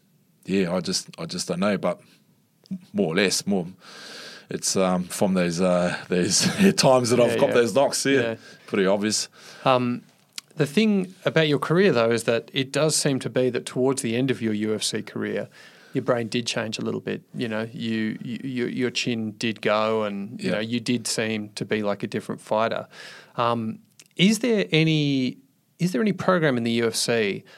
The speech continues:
Speaker 2: to check whether fighters' brains are changing throughout their career?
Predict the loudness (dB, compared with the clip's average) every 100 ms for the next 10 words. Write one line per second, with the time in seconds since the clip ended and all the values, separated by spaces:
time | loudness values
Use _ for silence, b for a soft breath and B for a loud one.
0 | b b -10 -2 0 2 2 2 0 2
1 | -2 -4 _ _ -2 0 0 -4 -4 -2
2 | 0 -2 -4 -6 -4 -4 -2 -4 -4 -4
3 | -6 -2 -2 -2 -6 -4 -4 -2 -4